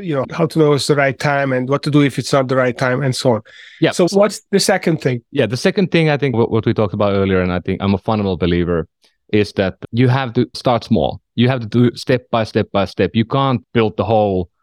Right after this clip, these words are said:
Speaker 2: big vision in the beginning. And, you know, one example, I think it's a good one, that, you know, Tesla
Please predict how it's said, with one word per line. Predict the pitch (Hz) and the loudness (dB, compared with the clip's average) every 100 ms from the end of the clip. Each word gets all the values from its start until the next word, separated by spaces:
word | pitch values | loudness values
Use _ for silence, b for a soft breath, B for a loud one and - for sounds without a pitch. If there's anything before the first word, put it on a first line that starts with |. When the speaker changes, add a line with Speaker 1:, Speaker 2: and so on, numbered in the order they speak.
| _ - | _ -6
Speaker 2:
big | 113 - | -6 -4
vision | 90 101 - 90 82 - _ _ _ _ - | -2 0 0 -2 -2 -8 _ _ _ _ -4
in | 98 | -2
the | |
beginning. | 82 85 78 71 60 _ _ - | -2 -2 -2 -4 -12 _ _ -4
And, | 113 101 - - | 0 0 -2 -2
you | |
know, | 110 82 _ _ - | -2 -2 _ _ -4
one | 113 113 | -2 0
example, | 98 104 95 98 90 | -2 -2 0 0 0
I | 78 - | -2 -4
think | 95 | -4
it's | 92 | -4
a | |
good | - 156 | 0 0
one, | 135 113 | 2 0
that, | 104 107 | 0 0
you | |
know, | 104 98 95 _ b b - | 2 0 -2 _ b b -2
Tesla | 123 - 87 69 | -2 0 -2 -4